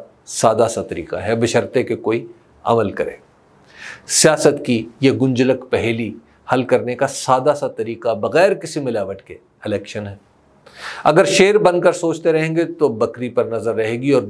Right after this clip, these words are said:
बकरी के नुक्ता नज़र से घास पर दिल ललचाता रहेगा। मल्लाह बनकर सोचें तो सब एक ही कश्ती में समा जाएंगे और ये मुश्किल तरीन सूरत हाल भी निहायत आसान हो जाएगी।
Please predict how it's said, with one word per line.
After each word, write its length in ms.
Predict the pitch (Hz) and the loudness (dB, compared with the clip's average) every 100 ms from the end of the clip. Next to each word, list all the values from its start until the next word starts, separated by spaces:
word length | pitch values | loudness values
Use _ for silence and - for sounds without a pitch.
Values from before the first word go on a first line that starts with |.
| 101 | 0
बकरी 360 | 123 - 190 | 0 2 0
के 120 | 185 | 2
नुक्ता 320 | 175 151 151 135 | 0 0 0 0
नज़र 260 | 123 120 | -2 -6
से 240 | 123 131 127 _ _ - | -8 -10 -12 _ _ -12
घास 420 | 113 113 123 - - | 0 2 2 -2 -4
पर 120 | 104 | -4
दिल 300 | 104 107 104 | -4 -4 -2
ललचाता 440 | 98 98 - - - | -4 -2 -2 -2 -6
रहेगा। 440 | - - - - _ _ _ _ _ - | -8 -12 -14 -14 _ _ _ _ _ -10
मल्लाह 560 | 113 110 107 104 117 101 | -2 2 4 4 4 2
बनकर 380 | - 98 101 104 | -6 -8 -6 -6
सोचें 440 | - 95 - 104 - - - - - | -4 -4 -2 -4 -6 -20 -20 -4 -2
तो 60 | |
सब 400 | 110 - 123 - - - | 0 2 0 0 -8 -6
एक 160 | 107 - | -6 -4
ही 100 | 107 | -6
कश्ती 380 | 98 - - | -6 -6 -6
में 120 | 92 92 | -6 -6
समा 340 | - 101 92 | -4 -2 0
जाएंगे 380 | 82 80 82 - - - - - - - | -2 -6 -12 -18 -20 -20 -20 -20 -20 0
और 140 | 120 | 2
ये 120 | 117 107 | 2 2
मुश्किल 400 | 110 - - 107 | 0 -2 -2 -2
तरीन 360 | - 107 107 | -2 -4 -4
सूरत 360 | 104 - 98 95 101 | -6 -2 0 0 0
हाल 240 | 101 113 | 2 0
भी 200 | 95 107 113 - - _ 123 | -2 -10 -14 -20 -20 _ -2
निहायत 500 | 123 - 131 120 95 | -2 2 0 2 -2
आसान 320 | 92 90 82 | -2 -4 -6
हो 140 | - - | -10 -18
जाएगी। 340 | - - - | -20 -20 -20